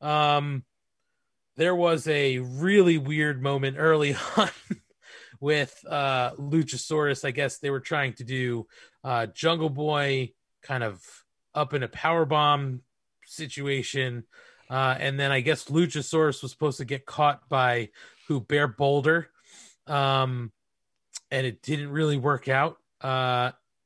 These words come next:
but I will bring that up only to say this. Over the past few weeks, we've seen,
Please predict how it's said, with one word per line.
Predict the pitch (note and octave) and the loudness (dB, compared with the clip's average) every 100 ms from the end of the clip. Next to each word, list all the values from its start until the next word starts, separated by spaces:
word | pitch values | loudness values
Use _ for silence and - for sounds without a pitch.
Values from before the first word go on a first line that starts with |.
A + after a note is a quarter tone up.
| - | -4
but | B2 E3 - | 0 0 2
I | E3+ F#3+ | 4 4
will | F#3 F3+ | 2 -2
bring | C3+ D#3 G#3 | 0 2 4
that | G#3+ E3+ | 4 2
up | E3+ C#3+ | 0 0
only | D3 D3+ | -4 -4
to | C3+ | -4
say | B2 C#3 | -4 -4
this. | A#2 B2 G#2 - - _ - _ - | -2 -4 -6 -12 -20 _ -20 _ -8
Over | C#3 | -4
the | D3 | -4
past | C#3 - F3 F3 - | -4 0 0 0 -4
few | D#3+ C3+ | -6 -4
weeks, | D3+ B2+ - | -4 -6 -6
we've | D3+ C3 | -6 -6
seen, | - - C#3 C#3+ C#3 | -8 -8 -8 -6 -8